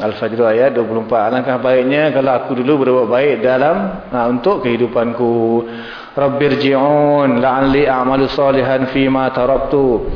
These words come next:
"Ya Tuhanku, kembalilah aku ke dunia supaya aku mengerjakan perbuatan yang baik yang telah aku tinggalkan."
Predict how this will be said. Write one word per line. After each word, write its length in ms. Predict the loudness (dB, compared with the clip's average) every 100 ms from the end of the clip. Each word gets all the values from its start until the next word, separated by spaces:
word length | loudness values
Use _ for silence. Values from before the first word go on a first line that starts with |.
| -4
"Ya 160 | 0 2
Tuhanku, 560 | 2 0 0 0 0
kembalilah 520 | 0 0 2 2 0 -2
aku 120 | -2
ke 100 | -2
dunia 440 | 0 0 2 2 0
supaya 360 | -2 0 2 0
aku 140 | -2
mengerjakan 500 | -2 0 0 0 0
perbuatan 440 | 0 0 0 0 -2
yang 160 | -2
baik 240 | 0 0 2
yang 80 | -2 -2
telah 280 | -2 -2
aku 120 | -4 -6
tinggalkan." 1040 | -6 -2 -2 0 0 2 2 2 0 -4